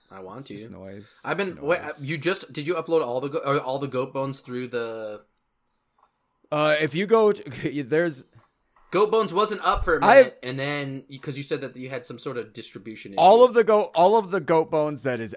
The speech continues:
Speaker 2: out is up, and
Speaker 1: Okay.
Speaker 2: just about every single thing that I've ever recorded and considered to be a finished piece is now, for the most part, except for the Faux Fur,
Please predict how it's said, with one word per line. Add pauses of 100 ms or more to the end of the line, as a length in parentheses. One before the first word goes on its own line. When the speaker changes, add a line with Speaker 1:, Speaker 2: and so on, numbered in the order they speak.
Speaker 2:
out
is
up, (600)
and
Speaker 1:
Okay. (1000)
Speaker 2:
just
about
every
single
thing
that
I've (100)
ever
recorded
and
considered
to
be
a
finished
piece (120)
is (160)
now,
for
the
most
part,
except
for
the
Faux
Fur,